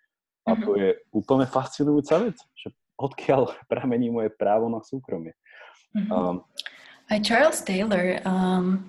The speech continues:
Speaker 2: taký kanadský filozof, o tom mm, tiež tak filozofuje, diskutuje, píše. Je to veľmi, veľmi zaujímavé. Podľa mňa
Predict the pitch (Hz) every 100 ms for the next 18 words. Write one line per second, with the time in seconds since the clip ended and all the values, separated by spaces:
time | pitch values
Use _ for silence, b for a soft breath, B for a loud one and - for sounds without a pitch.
0 | - - - 190 - 180 190 190 - 196
1 | - 185 190 196 185 190 170 196 180 180
2 | 196 - _ _ - 240 175 170 170 180
3 | - - 196 196 - - - - 202 185
4 | 196 196 180 180 180 - - - 185 185
5 | 180 185 - - 175 208 B B B B
6 | B 190 214 233 294 269 - - 180 208
7 | 226 196 196 190 190 185 185 196 196 202